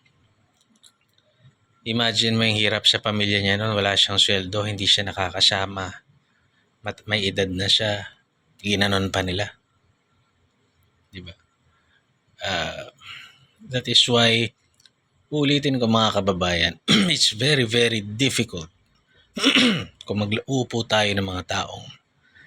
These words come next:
traidor at mukhang pera laang. Kaya nga ulitin ko, si Duterte lang yung dumaan na worthy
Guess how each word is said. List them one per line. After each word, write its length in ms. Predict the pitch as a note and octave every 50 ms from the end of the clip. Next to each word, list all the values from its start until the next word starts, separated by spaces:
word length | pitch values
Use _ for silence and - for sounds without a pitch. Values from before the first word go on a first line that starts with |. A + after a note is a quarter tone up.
| - - - _ _ _ -
traidor 600 | - G2 F#2+ F2+ E2+ E2+ F#2 G2 G2+ G2 F#2+ F2 - - - - - - - _ _ _ _
at 160 | - G2+ -
mukhang 320 | G2 F#2+ F#2+ G2 G2 F2+
pera 320 | - F#2+ F#2 F2+ F#2 F#2 F2+
laang. 480 | F2+ F2 - - - - - - - - - - - _ _ _ _ _ _ _ _ _ _ _ _ _ _ _ _ _ _ - - _ _ _ _ _ _ _ _ _ _ _ _ -
Kaya 240 | A#2+ A2 G#2+ G#2+ A2
nga 160 | A2 G#2+ G#2
ulitin 480 | G#2 G#2+ G#2+ A2 G#2+ - A2 G#2+ G2+ -
ko, 160 | G2 F#2 -
si 160 | - A2 F#2+
Duterte 560 | G2 G2+ - - G#2+ G#2 G#2 G2+ - G#2+ G2+
lang 320 | G2 G2+ G2+ F#2+ F#2 F#2+ F#2+
yung 320 | G2 G2 G2 G2+ G2 G2
dumaan 560 | G2+ G2 G#2 G2 - G#2 G#2 G2 F2+ E2+ E2+ - _ _ _ _ _ _ -
na 240 | G#2 G#2 G#2 G2+ G2+
worthy 800 | G2 G2+ G#2+ G#2 G2+ F#2+ - - - - G#2 G#2 - - -